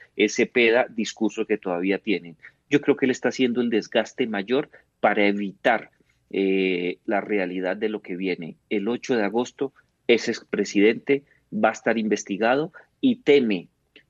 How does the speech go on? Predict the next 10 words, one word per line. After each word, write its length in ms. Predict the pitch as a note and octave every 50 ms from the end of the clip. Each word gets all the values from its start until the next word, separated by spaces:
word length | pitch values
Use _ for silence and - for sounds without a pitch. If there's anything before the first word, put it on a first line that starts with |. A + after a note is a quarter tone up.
| _ _ _ _
con 340 | - A2 G#2+ G#2 G#2+ A2 A#2+
mucha 360 | C3+ D#3 D#3 D#3 - D3+ C#3
preocupación 760 | - A#2+ A#2+ - - G#2+ - G#2+ G2 - - D3 D3+ E3 G3+ - - _ _ _ _
que 120 | - A2+ G2+
lo 160 | G2 G2 F2
mantengan 720 | F#2+ F#2+ F#2+ F#2+ - - A2+ G#2+ G2+ F#2+ F#2 E2 E2 - - _
en 160 | A2 G2+ G2
la 80 | F#2+ F2+
lista 540 | F#2+ A2 A#2+ A2+ - - - B2+ B2+ - -
ofac 520 | - A2+ G2+ - - D#3+ D#3 E3 - -